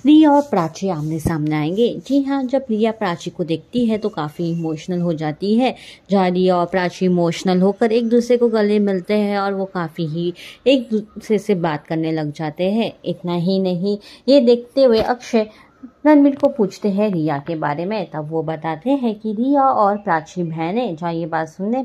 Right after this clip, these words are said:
पर अक्षय काफी ही शॉक हो जाएंगे। रणबीर अक्षय की मदद करते हुए नजर आएंगे, जहाँ रणबीर कैसे अक्षय अपने लवर को प्रपोज करे, जहाँ अक्षय के लिए वो एक कार्ड भी बनाते हैं और उसे कहते हैं कि वो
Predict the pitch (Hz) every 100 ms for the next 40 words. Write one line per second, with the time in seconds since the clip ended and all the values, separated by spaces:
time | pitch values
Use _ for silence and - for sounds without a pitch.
0 | 233 202 - - - 285 - 277 277 285
1 | 277 262 220 214 - 156 151 170 160 185
2 | 202 247 247 - _ 294 320 294 302 254
3 | 247 277 262 269 220 170 190 190 170 156
4 | 175 175 165 156 160 160 160 190 254 220
5 | - - - _ 190 226 208 214 214 -
6 | 214 196 208 208 - - _ - 330 311
7 | 311 294 - 285 277 269 220 190 220 233
8 | 196 185 - 165 - 160 156 233 240 185
9 | - - _ 180 196 196 196 - _ -
10 | 196 - 220 202 214 202 190 196 190 190
11 | 190 190 - - - 277 269 247 262 220
12 | 196 185 175 233 240 233 240 190 - 180
13 | 185 175 262 294 277 247 254 277